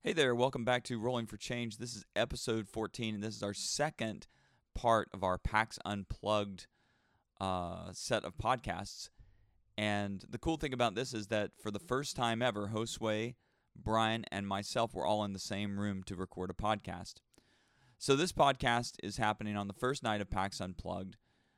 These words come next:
and we all got together, uh, back at my Airbnb, and, uh, we talked about Smack Talk, and we talked about metagaming, and we talked about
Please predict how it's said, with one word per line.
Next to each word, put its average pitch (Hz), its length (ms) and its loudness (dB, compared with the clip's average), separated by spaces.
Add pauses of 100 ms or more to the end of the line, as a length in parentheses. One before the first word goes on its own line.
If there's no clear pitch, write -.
(300)
and 90 440 -2
we 107 120 2
all 120 140 8
got 117 160 6
together, 104 500 0 (120)
uh, 92 280 0
back 95 380 -2
at - 80 -6
my 95 180 0
Airbnb, 98 720 0 (720)
and, 95 580 -2 (140)
uh, 87 480 -6 (100)
we 104 140 -6
talked 104 400 -2
about 90 640 -6 (760)
Smack 185 400 0
Talk, - 340 -4
and 98 140 -6
we 104 80 0
talked 104 320 0
about 95 480 -2 (480)
metagaming, 101 720 2
and 98 160 -4
we 101 80 -2
talked 120 380 -2
about 98 560 -2